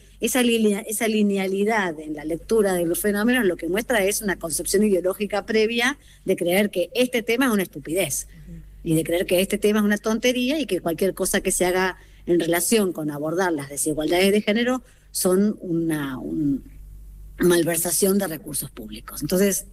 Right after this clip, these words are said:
Speaker 1: como que hay que dividir. Ahora, miremos efectivamente qué es lo que sí se hizo desde las políticas de igualdad de género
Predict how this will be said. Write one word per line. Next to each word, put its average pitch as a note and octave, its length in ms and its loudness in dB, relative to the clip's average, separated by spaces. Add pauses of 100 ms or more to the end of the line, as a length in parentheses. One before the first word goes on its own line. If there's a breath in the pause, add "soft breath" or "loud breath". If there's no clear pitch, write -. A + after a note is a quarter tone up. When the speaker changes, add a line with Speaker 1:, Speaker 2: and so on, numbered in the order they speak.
Speaker 1:
como C3 240 -2
que - 100 -6
hay E3+ 80 0
que F#3+ 120 2
dividir. C#3+ 400 -2 (560 loud breath)
Ahora, A3+ 260 4
miremos B3+ 420 0
efectivamente C4 720 0
qué F#3+ 120 -2
es F3+ 60 -2
lo E3+ 140 0
que D#3+ 140 -4
sí G#3 160 2
se F#3 180 2
hizo F3 460 -2
desde D3 240 -8
las C#3 140 -8
políticas D3+ 440 -2
de D#3+ 80 2
igualdad D#3+ 320 0
de F3+ 80 2
género F#3 480 2